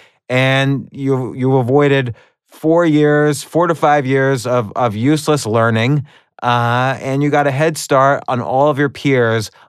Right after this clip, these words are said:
on whatever career, uh, or interests or whatever you have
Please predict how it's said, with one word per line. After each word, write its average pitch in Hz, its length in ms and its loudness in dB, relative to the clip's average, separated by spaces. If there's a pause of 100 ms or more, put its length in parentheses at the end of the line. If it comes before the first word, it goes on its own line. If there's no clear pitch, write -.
on 127 200 0
whatever 139 420 2
career, 135 720 0 (340)
uh, 123 200 2
or 123 520 2
interests 139 760 -2
or 123 180 0
whatever 139 320 2
you 127 140 0
have 110 440 0